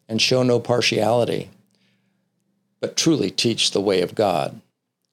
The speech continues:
Is it lawful for us to give tribute to Caesar or not?" But he perceived their craftiness and said to them, "Show me a denarius.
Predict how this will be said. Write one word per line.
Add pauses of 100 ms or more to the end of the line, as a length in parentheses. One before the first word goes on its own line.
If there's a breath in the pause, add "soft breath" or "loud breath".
(340)
Is
it
lawful
for
us
to
give
tribute
to
Caesar (200)
or
not?" (1080)
But
he
perceived
their
craftiness
and
said
to
them, (560)
"Show
me
a
denarius.